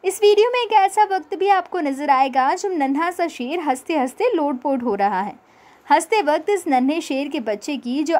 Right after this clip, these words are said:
आवाज़ निकल रही है, वो आपका दिल छू जाएगी। अपने बच्चे को खिलखिलाता देख शेरनी भी हंसती हुई नजर आ रही है। ये वीडियो लगातार सोशल मीडिया पर वायरल हो रहा है और इसे अब तक कई सारे व्यूज भी मिल चुके हैं।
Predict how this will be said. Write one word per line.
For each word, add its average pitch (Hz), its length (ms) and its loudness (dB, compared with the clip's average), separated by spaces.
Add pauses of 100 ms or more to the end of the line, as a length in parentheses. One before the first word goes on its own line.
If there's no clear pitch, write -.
(120)
आवाज़ 220 500 4
निकल 294 280 -4
रही 220 260 -8
है, 226 200 -2 (360)
वो 285 160 2
आपका 349 480 2
दिल 240 280 0
छू 240 240 -6
जाएगी। 190 480 -4 (880)
अपने 320 240 2
बच्चे 370 340 2
को 392 260 2
खिलखिलाता 320 720 0
देख 262 380 -6
शेरनी 262 600 -4
भी 269 180 -6
हंसती 262 400 -4
हुई 240 300 -4
नजर 214 300 -2
आ 180 120 2
रही 190 300 -8
है। 202 100 -14 (560)
ये 339 100 0
वीडियो 403 380 4
लगातार 339 600 2
सोशल 339 460 -6
मीडिया 269 420 -2
पर 294 240 0
वायरल 208 460 0
हो 220 140 -4
रहा 202 260 -2
है 214 140 -8 (320)
और 220 100 -4
इसे 226 240 -2
अब 233 220 0 (100)
तक 262 300 0 (360)
कई 302 240 2
सारे 311 400 2
व्यूज 247 420 -4
भी 240 120 -4
मिल 202 180 -6
चुके 202 260 -10
हैं। 175 180 -8